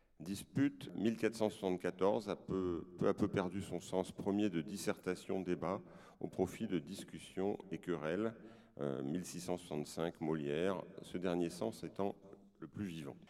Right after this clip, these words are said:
Donc, dans ces usages historiques, la dispute nous oriente au, au moins dans quatre directions, raisonner et examiner en détail,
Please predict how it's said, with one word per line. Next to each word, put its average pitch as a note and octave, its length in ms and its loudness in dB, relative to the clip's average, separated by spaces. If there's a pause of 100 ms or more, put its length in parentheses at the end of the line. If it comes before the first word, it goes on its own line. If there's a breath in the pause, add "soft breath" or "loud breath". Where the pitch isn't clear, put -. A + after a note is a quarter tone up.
(300 loud breath)
Donc, A2+ 220 2
dans A2+ 160 2
ces A2+ 640 4 (280)
usages G#2+ 340 6
historiques, G2+ 580 2
la F#2+ 100 4
dispute F#2+ 540 -4
nous F#2 180 -2
oriente G#2+ 500 2 (760 loud breath)
au, - 240 0
au - 80 0
moins A#2 220 6
dans G2 120 4
quatre - 320 -2
directions, A#2 760 2 (1000)
raisonner G#2 800 4 (300)
et F#2+ 100 4
examiner F#2+ 720 6
en D#2 100 -2
détail, G#2 540 0